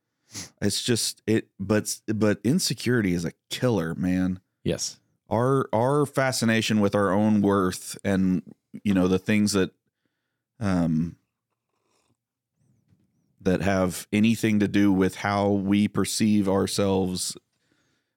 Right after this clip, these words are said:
Speaker 1: higher or lower than anybody, the pecking order of humanity, like, it,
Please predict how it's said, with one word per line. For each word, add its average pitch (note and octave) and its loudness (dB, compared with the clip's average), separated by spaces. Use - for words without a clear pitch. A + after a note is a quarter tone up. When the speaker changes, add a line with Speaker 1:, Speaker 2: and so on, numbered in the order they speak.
Speaker 1:
higher G#2 0
or F#2+ 2
lower F#2 2
than F2+ 0
anybody, G2 0
the - 0
pecking C3 -2
order F2 -2
of G2 -2
humanity, G2 2
like, F#2 -2
it, G#2+ 2